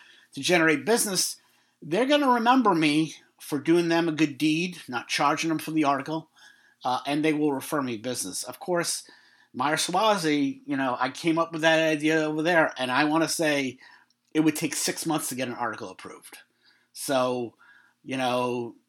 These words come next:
in the time that I'm here on my own practice, within six months, I'll knock out about twenty-five articles. Um, that, you know, some are better than others, and,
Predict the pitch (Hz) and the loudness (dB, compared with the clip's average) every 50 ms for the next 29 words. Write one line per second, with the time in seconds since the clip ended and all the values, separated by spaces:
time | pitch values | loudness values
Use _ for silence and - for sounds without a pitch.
0 | _ _ _ - 147 143 139 135 - 170 165 160 151 151 147 147 143 143 139 156 | _ _ _ -6 -4 -4 -2 2 4 6 6 6 6 4 2 2 2 0 0 2
1 | 165 160 156 147 143 143 139 143 147 143 - - 170 165 160 156 - - 131 120 | 2 4 4 2 2 2 0 0 0 0 -2 -2 -2 -2 -2 -2 -4 -8 -8 -6
2 | 113 - - - 117 127 123 120 117 - 127 117 - 131 123 113 113 110 - - | -6 -8 -8 -8 -8 -8 -8 -6 -6 -6 -6 -6 -6 -6 -6 -6 -8 -8 -10 -10
3 | - 113 117 113 110 113 117 - 117 110 107 110 95 90 - - - 135 120 104 | -8 -8 -6 -6 -6 -6 -6 -6 -6 -6 -8 -8 -10 -14 -14 -12 -10 -10 -10 -10
4 | - - 90 104 101 90 - - - - _ - - - - - _ _ _ _ | -10 -10 -10 -10 -10 -12 -14 -16 -18 -20 _ -20 -20 -20 -20 -20 _ _ _ _
5 | _ _ _ _ _ _ _ - 127 113 113 120 123 117 117 117 120 98 - _ | _ _ _ _ _ _ _ -8 -6 -4 -2 -2 -4 -4 -6 -8 -12 -14 -16 _
6 | - 135 139 135 143 127 135 135 - - 175 147 135 156 151 - - 156 143 139 | -16 -10 -6 -2 0 0 0 -2 -4 -4 -2 -2 -2 -2 -4 -4 -4 -2 -2 -2
7 | 139 135 117 - _ _ _ _ - 139 139 143 135 135 135 131 131 123 131 143 | -2 -6 -8 -12 _ _ _ _ -2 0 0 2 2 0 -2 -2 0 -2 -2 -2
8 | 180 190 214 214 208 208 202 190 175 | -4 -6 -6 -8 -8 -8 -8 -10 -10